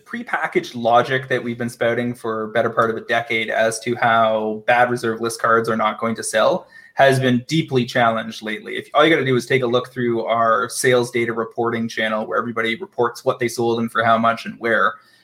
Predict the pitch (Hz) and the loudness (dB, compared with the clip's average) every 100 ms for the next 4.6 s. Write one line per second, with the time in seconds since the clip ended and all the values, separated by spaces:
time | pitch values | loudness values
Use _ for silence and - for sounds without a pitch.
0 | _ _ 113 117 113 110 117 117 127 123 | _ _ 0 2 2 2 0 -2 0 0
1 | 120 - - 131 151 151 127 113 113 110 | 0 -2 -2 4 4 4 2 0 -2 0
2 | 117 113 113 113 117 113 110 - 110 107 | 2 2 2 -2 -2 -2 -2 2 2 2
3 | 110 113 110 113 110 113 110 113 110 - | 0 0 -2 -2 -4 -4 -2 0 -2 -2
4 | 107 101 - - - | -2 -2 -4 -6 -8